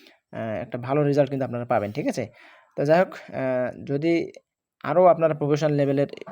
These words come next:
এডিট করতে চান, সেক্ষেত্রে অবশ্যই আমাকে কমেন্ট করে জানাতে হবে এবং কোন কোন বিষয়ে জানতে চান, সেই বিষয় নিয়েও আমি ভিডিও বানানোর চেষ্টা করবো ইনশাআল্লাহ।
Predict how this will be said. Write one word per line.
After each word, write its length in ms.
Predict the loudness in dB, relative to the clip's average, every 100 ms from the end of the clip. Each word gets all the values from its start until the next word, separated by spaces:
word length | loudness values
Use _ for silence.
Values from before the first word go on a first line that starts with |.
| -18 -12
এডিট 280 | -6 -4 -4
করতে 340 | 0 2 4 2
চান, 220 | 2 -4
সেক্ষেত্রে 320 | -6 -6 0
অবশ্যই 280 | 2 2 0
আমাকে 200 | 0 -2
কমেন্ট 360 | -2 0 0
করে 140 | -2 -2
জানাতে 320 | 0 -2 -4
হবে 240 | -4 -2
এবং 220 | -2 -4 -4
কোন 160 | -6 -4
কোন 160 | -2
বিষয়ে 260 | -2 0 -2
জানতে 280 | -2 -4 -2
চান, 180 | -2 -4 _ _ _ _
সেই 240 | -2 0
বিষয় 240 | 0 -2
নিয়েও 220 | -2 0 0
আমি 160 | 0
ভিডিও 260 | -4 -2 -2
বানানোর 260 | -2 -4
চেষ্টা 300 | -4 -4 -4
করবো 160 | -6 -6
ইনশাআল্লাহ। 440 | -8 -6 -6 -8